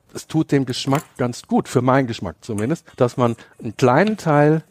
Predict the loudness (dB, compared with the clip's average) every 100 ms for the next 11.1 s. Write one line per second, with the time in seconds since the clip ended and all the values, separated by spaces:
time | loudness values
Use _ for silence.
0 | _ _ -2 0 2 0 -2 0 0 -4
1 | -2 0 0 -2 -6 -6 -8 -4 0 2
2 | 2 0 -2 -4 -8 -14 -20 -20 -10 -8
3 | -4 -2 0 0 -2 -6 -8 -8 -8 -8
4 | -8 -8 -6 -2 -2 -2 -4 -10 -2 -2
5 | 0 -4 -4 2 2 2 -2 -2 -2 -4
6 | -6 -2 -2 0 -2 0 -2 -2 -2 -6
7 | -8 -16 -8 -2 -2 0 2 2 4 2
8 | 0 -2 -2 -2 -6 -10 -8 -8 -10 -4
9 | 0 0 -2 -4 -4 -6 -8 -12 _ -8
10 | -8 -8 -8 -8 -6 -8 -8 -8 -8 -10